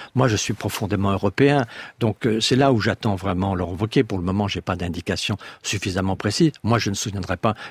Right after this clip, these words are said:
une liste eurosceptique. Je soutiendrai une liste européenne. Je pense que ce sera là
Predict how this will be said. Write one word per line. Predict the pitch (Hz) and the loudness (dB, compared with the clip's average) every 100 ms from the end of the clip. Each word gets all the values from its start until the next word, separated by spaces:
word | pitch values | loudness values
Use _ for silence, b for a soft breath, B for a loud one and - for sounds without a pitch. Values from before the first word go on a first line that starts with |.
| - | -4
une | 98 | 0
liste | 98 131 127 - | 4 6 4 0
eurosceptique. | 101 101 107 139 117 120 120 - | -2 0 2 2 2 0 -2 -2
Je | 117 | -4
soutiendrai | - 120 95 110 120 | -2 -2 -4 0 0
une | 95 | 2
liste | 117 - B B | 0 0 B B
européenne. | 110 104 104 107 101 | 0 0 2 2 2
Je | 101 | 0
pense | 120 - | -2 -2
que | |
ce | 107 117 | -2 -2
sera | - 107 | 2 4
là | 143 | 4